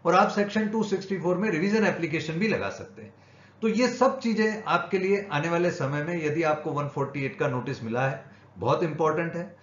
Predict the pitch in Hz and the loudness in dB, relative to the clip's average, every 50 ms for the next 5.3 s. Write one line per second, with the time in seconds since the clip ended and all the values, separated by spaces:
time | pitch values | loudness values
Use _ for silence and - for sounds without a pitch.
0 | - - - - - - 170 151 147 165 175 175 165 214 247 226 - - - - | -20 -20 -20 -14 -4 -2 -2 2 4 4 4 4 4 2 0 0 -2 -6 -12 -16
1 | - - - - - - - - 160 170 180 190 196 202 196 - - - - - | -20 -20 -20 -20 -20 -20 -6 0 4 4 6 6 4 2 0 -4 -10 -18 -20 -20
2 | - - _ 143 160 240 262 247 214 226 220 214 - 214 202 - - 208 196 196 | -20 -12 _ 0 8 10 10 10 10 6 0 -2 -2 -2 -2 -2 -2 -2 -2 -2
3 | 202 202 185 175 170 165 160 160 - 160 147 156 156 156 160 175 175 175 - 170 | -4 -6 -6 -6 -6 -6 -8 -8 -6 -2 -2 0 0 0 0 -2 -4 -8 -8 -8
4 | 139 127 - - - 147 139 - 196 196 185 - 190 175 170 175 160 147 147 151 | -6 -6 -6 -6 -6 -8 -8 -6 -4 -6 -6 -6 -6 -8 -6 -6 -6 -4 -4 -4
5 | 151 160 160 156 156 175 | -4 -4 -6 -6 -6 -8